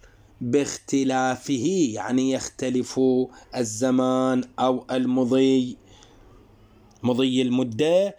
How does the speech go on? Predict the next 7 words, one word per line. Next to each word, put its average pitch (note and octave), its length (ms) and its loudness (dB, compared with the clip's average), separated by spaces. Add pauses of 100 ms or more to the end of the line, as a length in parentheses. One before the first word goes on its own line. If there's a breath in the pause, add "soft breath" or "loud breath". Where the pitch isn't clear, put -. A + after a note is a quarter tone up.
(220 soft breath)
يختلف F#3 540 0
باختلاف، C#3+ 580 -2
يعني G#3 200 -2
باختلاف C#3 540 -2
المبيع، F#3+ 520 2 (1080 loud breath)
زيادة C#3 800 0
ونقصانا، D#3+ 1600 0